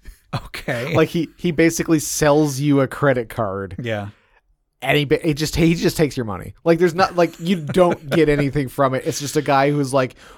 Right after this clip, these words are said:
Speaker 2: "Well, see, if you give me three hundred caps, I'll give you this card that's worth three hundred caps."
Speaker 1: Yeah.
Speaker 2: And then you're like, "All right." And then he takes your
Speaker 1: Sounds
Speaker 2: money
Speaker 1: good
Speaker 2: and
Speaker 1: to
Speaker 2: you
Speaker 1: me.
Speaker 2: never <laughs> see him again.
Speaker 1: Gotcha. That's pretty good.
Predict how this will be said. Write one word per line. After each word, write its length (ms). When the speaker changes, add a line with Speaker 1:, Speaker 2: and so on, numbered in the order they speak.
Speaker 2:
"Well, 240
see, 220
if 80
you 120
give 140
me 140
three 280
hundred 340
caps, 580
I'll 140
give 160
you 100
this 200
card 440
that's 200
worth 260
three 160
hundred 320
caps." 640
Speaker 1:
Yeah. 160
Speaker 2:
And 100
then 140
you're 160
like, 220
"All 240
right." 460
And 120
then 120
he 240
takes 280
your 100
Speaker 1:
Sounds 40
Speaker 2:
money 160
Speaker 1:
good 60
Speaker 2:
and 80
Speaker 1:
to 20
Speaker 2:
you 60
Speaker 1:
me. 80
Speaker 2:
never 220
<laughs> 0
see 300
him 160
again. 340
Speaker 1:
Gotcha. 500
That's 200
pretty 240
good. 180